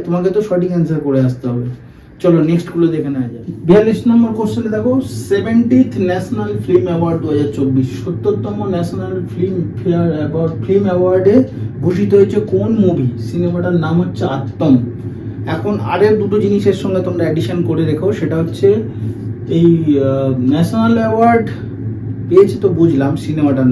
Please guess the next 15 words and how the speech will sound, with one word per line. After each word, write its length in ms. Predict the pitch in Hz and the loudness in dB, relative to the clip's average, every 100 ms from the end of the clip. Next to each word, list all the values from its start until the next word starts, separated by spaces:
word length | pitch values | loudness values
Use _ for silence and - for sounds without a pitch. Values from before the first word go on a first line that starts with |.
| 123 | 4
নাম, 120 | 135 - | 0 -2
but 180 | 151 170 - - | -4 -6 -8 -6
কোন 160 | 135 185 196 | -4 -4 -2
অ্যাক্ট্রেস 580 | 139 156 - 196 214 214 - - | -4 -6 -6 -2 0 0 -2 -6
বা 80 | |
কোন 260 | - - 170 165 | -6 -4 -4 -4
অ্যাক্টর 460 | 165 - 214 190 175 - - - - - | -6 -4 0 2 0 -4 -8 -8 -8 -2
দুজনে 320 | 160 170 185 | 0 2 2
ন্যাশনাল 460 | 180 170 - 185 190 175 | 2 0 0 -4 -4 -2
ফিল্মফেয়ার 480 | - 180 180 175 | -2 0 2 2
অ্যাওয়ার্ডে 420 | 175 170 175 175 175 | 0 0 0 0 -2
সম্মানিত 480 | 165 156 165 175 | -2 -2 -2 -2
হয়েছে, 200 | 170 165 160 147 | 0 0 -2 -4
তাদের 260 | 151 175 | -2 -2
দুজনের 340 | 165 170 170 | 0 -2 -2